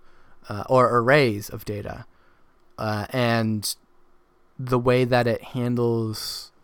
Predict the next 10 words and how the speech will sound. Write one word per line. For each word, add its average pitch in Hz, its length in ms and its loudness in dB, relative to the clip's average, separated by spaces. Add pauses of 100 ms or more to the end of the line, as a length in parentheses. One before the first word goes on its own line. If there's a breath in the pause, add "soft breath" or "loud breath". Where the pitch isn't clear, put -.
that 110 580 -4
is - 120 -16
very 160 280 2
interesting. 117 500 -4
It 113 180 -8
leads 127 320 -4
to 123 120 -4
some 110 460 -4
funny 110 960 -6 (1200)
results. 117 720 0